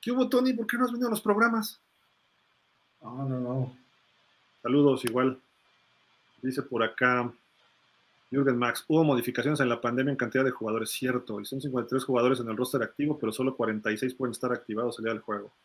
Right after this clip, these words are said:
Speaker 1: Sí, sí, sí, cierto. Fíjate que ahorita ya que lo dices, ya me acordé. Y no es payasada, pero sí ya. Nos ponen por aquí algo de que, ah, ah, un, un video de YouTube, dice René Madero.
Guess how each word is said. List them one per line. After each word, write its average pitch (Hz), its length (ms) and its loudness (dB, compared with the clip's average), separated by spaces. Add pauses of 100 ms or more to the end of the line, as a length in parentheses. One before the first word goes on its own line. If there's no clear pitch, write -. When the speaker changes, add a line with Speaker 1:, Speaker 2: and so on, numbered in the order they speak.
(140)
Speaker 1:
Sí, 127 100 -14 (360)
sí, 127 140 -12
sí, 120 140 -16
cierto. 110 180 -14 (320)
Fíjate 160 260 6
que 117 300 -2
ahorita 160 240 4
ya 160 60 0
que 156 80 4
lo 127 100 4
dices, 147 260 2
ya 135 100 4
me 123 100 -4
acordé. 101 300 -6 (840)
Y 117 80 -10
no 135 120 4
es 135 80 4
payasada, 117 540 2
pero 107 180 -6
sí 113 160 -6
ya. 110 220 -6 (1500)
Nos 107 120 -20
ponen 139 260 -4
por 117 200 -6
aquí 123 300 -2
algo 120 300 -2
de - 80 -14 (100)
que, 110 180 -16 (2000)
ah, 131 360 0
ah, 127 280 -2 (140)
un, 127 240 -8
un 131 460 -2
video 123 200 2
de 120 100 2
YouTube, 139 400 -2
dice 123 300 -6
René 117 640 -6
Madero. 135 460 -2